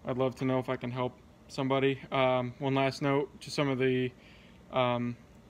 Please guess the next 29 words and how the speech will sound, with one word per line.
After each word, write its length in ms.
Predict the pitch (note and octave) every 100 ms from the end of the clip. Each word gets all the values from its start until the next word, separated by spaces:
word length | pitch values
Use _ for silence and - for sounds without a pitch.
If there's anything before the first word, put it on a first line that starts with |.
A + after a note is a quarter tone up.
| - - - - - - -
symptoms 440 | E3+ C#3+ D3+ C#3+
I 60 | C#3
was 120 | C3+
having 380 | D3 C#3 C3+ C3+
was 100 | C3
I 120 | C3
would 100 | B2+
be 100 | C3+
in 100 | B2+
the 60 | B2+
shower, 600 | D3+ D3 D3 C#3+ C#3+ C#3
the 120 | C3
water 240 | B2 C3
would 100 | C3
go 80 | C3
from 140 | C3
extremely 480 | B2+ - D#3+ D3 C#3
hot 320 | C3+ D3+ D3+ -
to 80 |
extremely 420 | C3 - C3+ B2+ A2+
cold. 500 | - D#3 D3 D3 C#3+ - - - - -
Um, 580 | C3 B2+ B2+ B2 B2 A#2+ - -
the 80 | C3+
heat 260 | B2 E3+ D#3
wouldn't 260 | D3+ D3
get 120 | D3+
up 140 | C#3+ C#3+
to 80 | C#3
temperature. 680 | D3+ C3+ C#3 - C#3 C3+